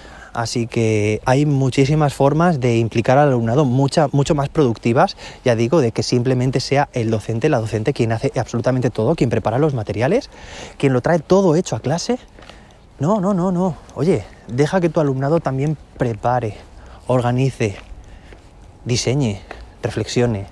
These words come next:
haga el rol del docente por cada profe que hace de docente.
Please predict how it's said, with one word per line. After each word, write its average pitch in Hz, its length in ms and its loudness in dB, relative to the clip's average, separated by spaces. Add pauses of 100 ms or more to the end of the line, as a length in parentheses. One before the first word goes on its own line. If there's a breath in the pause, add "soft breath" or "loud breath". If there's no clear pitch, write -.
(400 loud breath)
haga 123 180 2
el 135 80 2
rol 131 180 2
del 147 160 2
docente 120 380 -2
por 110 160 -4
cada 110 240 -2
profe 127 440 -2
que 117 100 0
hace 117 320 -4 (240 loud breath)
de 113 80 0
docente. 113 500 -2